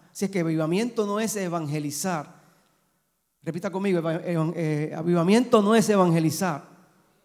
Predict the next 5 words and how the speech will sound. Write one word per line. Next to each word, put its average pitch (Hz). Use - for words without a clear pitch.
Por 175
el 170
contrario, 175
avivamiento 185
es -